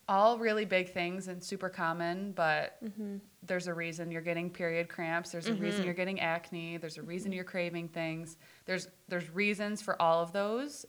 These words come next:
Speaker 1: and there luckily are ways that you can address them in a more natural way to help prevent them or subside symptoms that you might be
Speaker 2: Yeah.
Speaker 1: experiencing.
Speaker 2: By getting to the root of the problem and not just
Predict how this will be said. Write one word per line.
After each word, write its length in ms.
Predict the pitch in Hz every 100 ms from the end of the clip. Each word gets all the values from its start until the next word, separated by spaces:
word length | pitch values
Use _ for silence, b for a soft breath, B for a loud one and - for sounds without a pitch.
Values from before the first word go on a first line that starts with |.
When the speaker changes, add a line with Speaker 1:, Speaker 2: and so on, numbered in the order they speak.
| -
Speaker 1:
and 360 | 175 165 160
there 380 | 160 160 160 170 185
luckily 540 | 160 160 170 220 311
are 200 | - 170
ways 380 | 170 160 156 170
that 140 | -
you 80 | 170
can 160 | 170 165
address 340 | 160 165 160
them 180 | 165 160
in 100 | 160
a 80 | 156
more 240 | 156 190
natural 400 | 208 185 180 170
way 360 | 165 160 156 160 B B B -
to 120 | -
help 460 | 180 170 160 - -
prevent 380 | - 180 226 226
them 320 | 208 196 202
or 420 | - 175 170 170 165
subside 720 | - 170 - 165 156 156 156
symptoms 520 | - 156 151 156 160
that 100 | 160
you 80 | -
might 180 | 170 180
be 120 | -
Speaker 2:
Yeah. 40 | 95
Speaker 1:
experiencing. 580 | - - 160 - -
Speaker 2:
By 120 | - 247
getting 280 | 277 285 254
to 100 | 269
the 100 | 214
root 320 | 214 254 -
of 140 | 190
the 80 | 190
problem 520 | 185 180 175 175 175 175
and 140 | 214
not 180 | 208 196
just 140 | 214